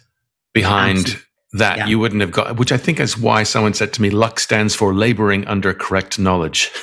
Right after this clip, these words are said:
Speaker 1: <laughs> which I
Speaker 2: Yes.
Speaker 1: quite like.
Speaker 2: And, and you're right. You've got to, you've got, you can't have one without the other. It's,
Speaker 1: Mm.
Speaker 2: um,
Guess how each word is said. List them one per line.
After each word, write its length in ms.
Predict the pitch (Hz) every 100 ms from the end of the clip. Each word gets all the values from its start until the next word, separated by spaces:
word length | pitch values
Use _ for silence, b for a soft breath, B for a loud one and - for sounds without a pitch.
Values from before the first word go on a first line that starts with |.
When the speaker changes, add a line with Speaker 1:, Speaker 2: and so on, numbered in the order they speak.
| -
Speaker 1:
<laughs> 160 | 131
which 280 | - 123 -
I 40 | 160
Speaker 2:
Yes. 100 | 135
Speaker 1:
quite 160 | 101
like. 300 | 95 85 - - B B B B _
Speaker 2:
And, 160 | 254 262
and 160 | 277 277 269
you're 200 | 262 233
right. 320 | 254 226 151
You've 160 | 170 190
got 240 | 240 233
to, 380 | - - 202 190
you've 140 | 185 175
got, 160 | 214
you 80 | 185
can't 220 | 160 190
have 180 | 165 156
one 180 | 170 165
without 380 | 156 147 143 135
the 160 | 131
other. 400 | 143 113 92 82 -
It's, 380 | 120 101 92 87
Speaker 1:
Mm. 200 |
Speaker 2:
um, 40 | 127